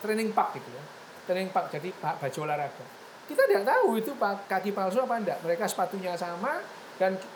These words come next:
ki-, mereka melakukan gerakan, kita disuruh menilai. Mana ini orang yang di antara enam orang ini, dua orang yang tubuhnya itu asli dari lahir ada.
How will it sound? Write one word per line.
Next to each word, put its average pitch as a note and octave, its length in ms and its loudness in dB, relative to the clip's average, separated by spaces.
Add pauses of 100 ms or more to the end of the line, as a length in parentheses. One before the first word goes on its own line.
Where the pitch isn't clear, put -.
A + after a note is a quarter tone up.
ki-, G#3+ 180 -8
mereka G#3 320 0
melakukan A3+ 500 0
gerakan, D3+ 480 -2 (120)
kita G4+ 220 -2
disuruh C#4+ 300 -2
menilai. D4 340 2 (440)
Mana F4 260 2
ini B3+ 220 4
orang G#3 240 2
yang G3+ 180 0 (220)
di F#3+ 160 2
antara G3 480 2
enam G3+ 280 0
orang G3 340 0
ini, G#3 340 -2
dua F#3+ 240 6
orang G3+ 240 4
yang G#3 220 0 (920)
tubuhnya F#3+ 480 -2
itu G#3 200 2
asli G#3 460 -2 (320)
dari F3 280 0
lahir F#3 260 2
ada. D#3+ 260 0